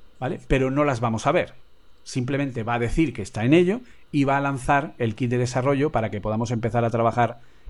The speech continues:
en aplicaciones para realidad virtual y aumentada.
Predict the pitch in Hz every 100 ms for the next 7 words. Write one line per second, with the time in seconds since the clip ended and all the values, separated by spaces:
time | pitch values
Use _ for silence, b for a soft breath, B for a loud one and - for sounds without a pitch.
0 | - 135 120 127 127 127 117 110 101 -
1 | 117 120 123 - - - 113 104 110 127
2 | - 110 101 101 104 104 110 101 104 95
3 | 82 80 71 67